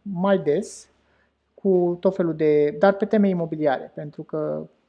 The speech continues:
după cum spuneam, asta, în asta e interesul meu, uh, acum. Și dacă aveți voi întrebări,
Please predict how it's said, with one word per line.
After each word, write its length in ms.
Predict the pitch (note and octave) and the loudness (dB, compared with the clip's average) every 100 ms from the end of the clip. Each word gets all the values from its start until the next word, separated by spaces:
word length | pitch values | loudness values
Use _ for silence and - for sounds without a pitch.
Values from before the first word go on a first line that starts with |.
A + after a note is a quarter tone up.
| _ | _
după 280 | - D#3+ D#3 | -12 -8 -8
cum 180 | D3+ D3+ - | -8 -12 -14
spuneam, 500 | _ E3 F3 D#3+ - | _ -6 -6 -6 -8
asta, 500 | E3+ - D#3 D3 D3+ | -10 -6 -4 -2 -4
în 120 | E3+ | -6
asta 280 | E3+ E3 D#3 | -6 -4 -4
e 100 | D#3 | -4
interesul 460 | D#3 D3+ D3+ - D#3 | -6 -8 -10 -10 -10
meu, 180 | D3+ | -8
uh, 420 | D3 C#3+ C#3 D3 D#3 | -6 -6 -6 -8 -12
acum. 480 | - C#3+ - - - _ _ _ _ _ _ _ _ _ _ _ _ _ _ _ _ _ | -14 -16 -8 -8 -8 _ _ _ _ _ _ _ _ _ _ _ _ _ _ _ _ _
Și 1400 | _ - - - - - A#3+ B3 B3 B3 A#3+ A#3+ A#3 G#3+ _ _ _ _ _ _ _ _ _ _ _ _ _ | _ -20 -18 -18 -14 -6 -6 -4 -6 -4 -2 -2 -2 -4 _ _ _ _ _ _ _ _ _ _ _ _ _
dacă 300 | G3+ A#3 A#3+ | 0 0 2
aveți 240 | A#3 A#3+ | 0 -2
voi 160 | G#3+ G3 | 0 -2
întrebări, 680 | D3 D#3 C#3+ D3+ F#3+ - | -2 -8 0 0 0 -8